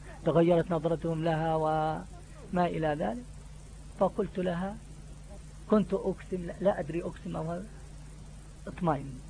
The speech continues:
أنت ستصبحين خيرا منهم في الدنيا، منهن في الدنيا، في الدنيا قبل الآخرة، لأن الله يقول: والذين هاجروا في سبيل ال-، والذين هاجروا في الله من بعد ما ظلموا لنبوئنهم في الدنيا حسنة،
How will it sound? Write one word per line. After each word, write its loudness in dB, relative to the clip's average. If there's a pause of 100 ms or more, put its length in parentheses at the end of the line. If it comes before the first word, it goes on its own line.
(120)
أنت 12
ستصبحين 2
خيرا 2
منهم 4 (280)
في 10
الدنيا، 2
منهن 6
في -2
الدنيا، -8 (680)
في 12
الدنيا 12
قبل 4
الآخرة، 0 (540)
لأن 12
الله 12
يقول: 12 (500)
والذين 8
هاجروا 4
في 0
سبيل 0
ال-، -2
والذين 6
هاجروا 2
في -2
الله 8 (300)
من 8
بعد 12
ما 12
ظلموا 10 (260)
لنبوئنهم 4
في -4
الدنيا 2
حسنة، -10